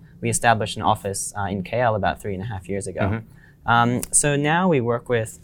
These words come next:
Speaker 1: about twenty-five percent of the universities in Australia.
Speaker 2: Mm-hmm.
Speaker 1: Uh, as you said, about sixty percent in Malaysia. Um, but also we have, um, about forty percent of our users outside those two countries around the world.
Speaker 2: Where, uh, where are they? What are the main countries?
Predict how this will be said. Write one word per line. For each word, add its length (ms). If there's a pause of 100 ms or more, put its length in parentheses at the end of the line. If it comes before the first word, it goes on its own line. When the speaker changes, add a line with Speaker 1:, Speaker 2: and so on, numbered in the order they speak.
(240)
Speaker 1:
about 360
twenty-five 460
percent 240
of 80
the 60
universities 600
in 100
Australia. 440 (160)
Speaker 2:
Mm-hmm. 260
Speaker 1:
Uh, 100
as 100
you 60
said, 160
about 180
sixty 300
percent 320
in 80
Malaysia. 400 (360)
Um, 360
but 160
also 260
we 120
have, 420
um, 240
about 240
forty 240
percent 320
of 40
our 100
users 460
outside 380
those 140
two 140
countries 380
around 220
the 80
world. 340
Speaker 2:
Where, 400
uh, 280
where 260
are 100
they? 120
What 120
are 20
the 60
main 180
countries? 460